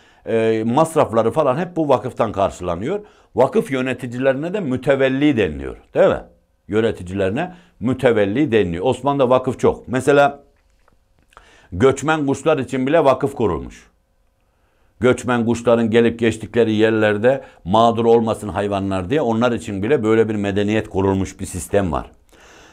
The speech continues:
Mesela, e, İstanbul Boğazı'nın kenarlarında böyle yüksek direkler var. Ortası çukur. Oralara böyle yem koyuyorlar ki leylekler, şunlar bunlar göçerken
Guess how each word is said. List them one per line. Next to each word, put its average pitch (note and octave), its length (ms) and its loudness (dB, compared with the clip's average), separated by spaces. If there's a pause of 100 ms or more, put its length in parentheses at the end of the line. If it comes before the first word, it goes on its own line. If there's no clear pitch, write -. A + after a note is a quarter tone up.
(100)
Mesela, A#2+ 580 4
e, G2 120 -8
İstanbul A#2 580 -2
Boğazı'nın A2+ 440 2
kenarlarında A2+ 720 -2
böyle A#2 160 2
yüksek G#2+ 460 -2
direkler A2+ 420 2
var. F#2 160 0
Ortası F#2+ 420 0
çukur. A#2 340 -4
Oralara G#2+ 480 2
böyle G#2+ 160 2
yem G#2 300 0
koyuyorlar G2 540 0
ki F2+ 180 -4
leylekler, G#2 500 2
şunlar G2 440 -4
bunlar G#2 240 -2
göçerken A#2+ 680 -2